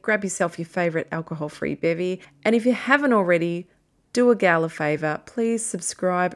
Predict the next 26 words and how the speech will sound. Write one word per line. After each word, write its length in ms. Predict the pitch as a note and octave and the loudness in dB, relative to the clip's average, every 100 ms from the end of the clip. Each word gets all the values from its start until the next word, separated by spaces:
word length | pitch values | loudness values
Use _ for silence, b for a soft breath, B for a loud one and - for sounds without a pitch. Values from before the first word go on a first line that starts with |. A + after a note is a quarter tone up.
| - | -6
rate 400 | D#3+ F3+ F3+ - _ - | -4 -2 -4 -6 _ -4
and 260 | A#3+ A#3 - | -2 -2 -4
review 800 | G#3+ G#3+ F#3+ G3 A#3 A#3+ F#3+ A3 - - | -6 -8 -8 -6 -2 0 -2 -6 -10 -10
this 140 | E3+ | -10
podcast. 840 | - D#3 D#3+ - - D3 - - _ _ _ _ _ _ _ _ _ _ | -8 -6 -6 -6 -10 -10 -14 -18 _ _ _ _ _ _ _ _ _ _
Hi 320 | - G3+ G#3 | -2 2 4
and 180 | A3 F3+ | 2 2
welcome 300 | F#3 G3 G3+ | 2 2 0
back 260 | F#3+ F#3 - | 0 -2 -6
to 160 | - F#3 | -8 -8
How 420 | E3 F#3+ F#3+ G3 | -6 -4 -4 -6
I 60 | F#3 | -8
Quit 280 | - F3+ - | -8 -12 -4
Alcohol 500 | F#3 G3+ G3+ F3 E3 | -4 -2 -2 0 -2
for 160 | E3 F4 | -2 -2
another 280 | F4 C#4+ | 0 0
little 240 | A#3+ G#3 F3+ | 0 0 -2
solo 460 | - F#3 F3 F3+ | -4 -4 -2 -2
cast 540 | F3+ F3+ D#3+ E3 - - B B B - | -4 -6 -8 -8 -12 -20 B B B -10
I'm 60 | |
sending 340 | E3 F3 E3 D#3+ | -6 -2 -2 -2
out 160 | D#3+ | -6
to 160 | - E3 | -6 -6
you 60 | D#3 | -6
guys 320 | D3+ D#3 - | -4 -6 -8
today. 480 | - D#3+ D#3+ D#3 | -6 -4 -2 -2